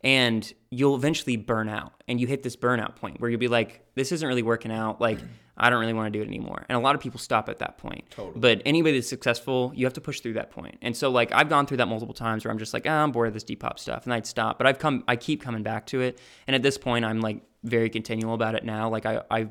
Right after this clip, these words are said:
Speaker 1: I've been, like, posting, like, every other day for,
Speaker 2: Yeah.
Speaker 1: like, a long time now. Um, but, I mean, you reach that burnout point, you know, and you gotta keep pushing past that to actually be
Speaker 2: Yeah.
Speaker 1: successful.
Speaker 2: No, I, I like that thought of the burnout point, and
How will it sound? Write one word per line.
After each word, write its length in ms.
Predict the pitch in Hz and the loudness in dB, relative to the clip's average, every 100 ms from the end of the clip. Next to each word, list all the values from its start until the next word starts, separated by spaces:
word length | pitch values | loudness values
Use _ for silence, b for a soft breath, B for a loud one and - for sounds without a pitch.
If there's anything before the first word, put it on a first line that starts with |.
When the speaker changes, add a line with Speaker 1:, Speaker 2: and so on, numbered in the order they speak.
| - | -2
Speaker 1:
I've 220 | 123 113 | -2 -2
been, 220 | 110 113 110 | -4 -4 -4
like, 180 | 113 | -6
posting, 360 | - 120 117 117 | -8 -8 -8 -8
like, 120 | 113 | -8
every 220 | 120 117 | -6 -4
other 140 | 117 113 | -6 -6
day 240 | 120 117 | -4 -6
for, 260 | 117 110 110 | -4 -4 -4
Speaker 2:
Yeah. 80 | - | -4
Speaker 1:
like, 160 | 113 | -4
a 60 | 113 | -4
long 280 | 113 113 113 | -2 -4 -4
time 300 | 113 113 117 | -6 -4 -4
now. 240 | 120 120 - b b b | -4 -6 -8 b b b
Um, 380 | 127 120 - - - _ | 4 4 2 -6 -14 _
but, 560 | - 123 131 113 - _ _ - | -2 4 4 4 -2 _ _ -2
I 60 | |
mean, 160 | 127 120 | 0 0
you 80 | 117 | 0
reach 240 | 156 165 | -2 -2
that 180 | 113 - | -6 -2
burnout 360 | 110 120 107 | -2 -2 -4
point, 340 | - - 92 110 - | -8 -14 -14 -14 -10
you 120 | 117 | -6
know, 180 | 110 107 | -4 -4
and 100 | 113 | -2
you 80 | 113 | 0
gotta 320 | 120 113 107 - | 2 2 0 -6
keep 280 | - - 117 | -16 -8 -8
pushing 260 | - - - | -8 -12 -12
past 320 | - - - | -10 -10 -10
that 160 | - - | -12 -12
to 120 | - | -12
actually 220 | - - | -12 -12
be 100 | - - | -12 -12
Speaker 2:
Yeah. 60 | |
Speaker 1:
successful. 600 | - - - - - - - _ | -12 -12 -12 -12 -16 -18 -18 _
Speaker 2:
No, 80 | 113 | -16
I, 200 | 95 95 - | -14 -14 -12
I 60 | 117 | -10
like 220 | 117 - | -10 -10
that 260 | 104 69 - - - _ | -10 -10 -14 -20 -20 _
thought 220 | 123 120 | -8 -8
of 100 | 110 | -10
the 80 | 104 | -14
burnout 460 | 92 95 101 92 - | -12 -12 -10 -12 -12
point, 280 | 98 101 | -12 -12
and 140 | - | -14